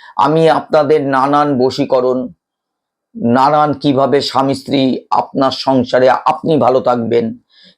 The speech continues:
কি করে বাচ্চারা ভালো থাকবে, এই নানান ব্যাপার নিয়ে কিন্তু আমি অনেক আলোচনা করেছি এবং আগামী দিনেও আবার নতুন নতুন আমি আপনাদের অনেক রকম বশীকরণ,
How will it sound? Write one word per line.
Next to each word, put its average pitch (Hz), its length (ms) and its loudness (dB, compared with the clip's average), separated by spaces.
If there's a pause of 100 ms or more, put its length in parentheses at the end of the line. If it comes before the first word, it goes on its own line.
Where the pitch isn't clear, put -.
কি 147 160 2
করে 135 220 2
বাচ্চারা 143 540 2
ভালো 127 240 0
থাকবে, 113 580 -4
এই 175 120 0
নানান 165 480 0
ব্যাপার 160 300 2
নিয়ে 156 240 0
কিন্তু 143 500 -2
আমি 139 300 -2 (100)
অনেক 139 380 0
আলোচনা 120 420 0
করেছি 98 500 -8 (400)
এবং 139 320 2 (100)
আগামী 139 420 0
দিনেও 131 500 -2 (300)
আবার 156 300 0
নতুন 170 520 0
নতুন 123 420 -2 (280)
আমি 139 300 0 (140)
আপনাদের 123 520 0
অনেক 165 420 0
রকম 165 320 0
বশীকরণ, 123 640 0